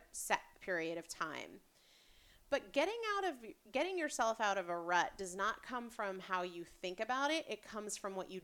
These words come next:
do about it. What I like to do is brainstorm, what are a few things that could make me feel better today, that could change my perspective today? And oftentimes that will include meditating.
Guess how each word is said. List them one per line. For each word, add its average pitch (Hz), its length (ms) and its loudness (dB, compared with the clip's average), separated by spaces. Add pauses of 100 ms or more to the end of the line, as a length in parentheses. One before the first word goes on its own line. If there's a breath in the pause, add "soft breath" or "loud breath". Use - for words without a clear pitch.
(160)
do 165 400 -4
about 110 360 -4
it. - 280 -10 (920)
What 208 200 2
I 214 140 6
like 233 220 2
to 226 100 -10
do 196 200 -2
is 180 120 -2
brainstorm, 180 800 -4 (440 loud breath)
what 269 120 0
are 370 140 4
a 320 40 -2
few 214 300 -10
things 180 460 -2
that 170 200 0
could 175 440 -2 (640 soft breath)
make 214 320 -2
me 220 160 -2
feel 180 320 0
better 170 300 0
today, 160 480 -2
that - 180 -4
could 196 160 -12
change 226 400 -6
my 202 140 -2
perspective 170 720 -4
today? 160 400 -2
And 170 180 -6
oftentimes 180 800 0
that 160 240 2
will 170 160 -2
include 170 580 -6
meditating. 220 680 -4